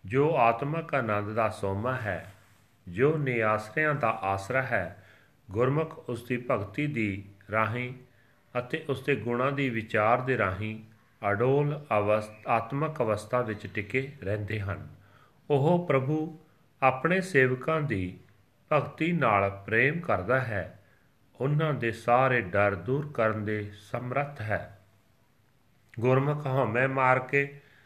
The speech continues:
ਅਤੇ ਸਾਧ ਸੰਗਤ ਵਿੱਚ ਟਿਕ ਕੇ ਉਸ ਆਤ-, ਆਨੰਦ ਮੂਲ ਪ੍ਰਭੂ ਦੇ ਚਰਨਾਂ ਵਿੱਚ ਜੁੜਦੇ ਹਨ। ਜਿਹੜਾ ਮਨੁੱਖ ਵਿਚਾਰੇ ਬਗਲੇ ਵਾਂਗ ਹਉਮੈ ਦੀ ਛੱਪੜੀ ਵਿੱਚ ਨਹਾ,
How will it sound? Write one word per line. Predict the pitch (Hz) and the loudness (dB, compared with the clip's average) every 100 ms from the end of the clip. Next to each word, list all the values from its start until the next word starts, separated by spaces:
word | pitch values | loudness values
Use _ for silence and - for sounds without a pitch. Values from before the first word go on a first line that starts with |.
| _ _ 113 | _ _ -8
ਅਤੇ | - 131 | 0 0
ਸਾਧ | 127 127 135 | 2 2 2
ਸੰਗਤ | 135 135 120 120 113 | 0 -4 -4 -6 -6
ਵਿੱਚ | 110 - | -8 -6
ਟਿਕ | - 98 - | -6 -6 -4
ਕੇ | 110 104 107 - _ _ _ | -4 -6 -10 -20 _ _ _
ਉਸ | 131 143 - - | -4 -4 -6 2
ਆਤ-, | 120 117 - - - | 4 4 0 -12 -6
ਆਨੰਦ | 117 127 151 165 | 0 2 2 0
ਮੂਲ | 147 127 113 95 | -2 0 -2 -4
ਪ੍ਰਭੂ | - 113 143 165 | -4 -2 -2 -2
ਦੇ | 127 | -2
ਚਰਨਾਂ | 101 104 101 120 135 | -2 -4 -4 -2 -2
ਵਿੱਚ | 107 95 - - 92 | -4 -8 -14 -18 -8
ਜੁੜਦੇ | 101 110 107 120 | -4 -4 -2 -4
ਹਨ। | 95 87 76 - _ _ _ _ _ _ - | -4 -10 -14 -20 _ _ _ _ _ _ -4
ਜਿਹੜਾ | 101 131 156 175 | 0 2 4 4
ਮਨੁੱਖ | 160 127 135 139 - 143 147 - _ _ _ _ _ 113 | 2 -2 -4 -4 -6 -4 -6 -14 _ _ _ _ _ -8
ਵਿਚਾਰੇ | 120 135 127 147 | -2 6 6 6
ਬਗਲੇ | 147 135 135 165 156 | 4 2 2 2 2
ਵਾਂਗ | 131 110 107 107 - - 113 | 2 0 -2 -6 -12 -8 -2
ਹਉਮੈ | 127 156 165 | -2 0 -2
ਦੀ | 160 | -2
ਛੱਪੜੀ | 147 120 - 143 156 | -2 -4 -2 -2 0
ਵਿੱਚ | 135 123 127 | -2 -4 -6
ਨਹਾ, | 131 127 123 101 104 104 | -6 -4 0 2 0 -4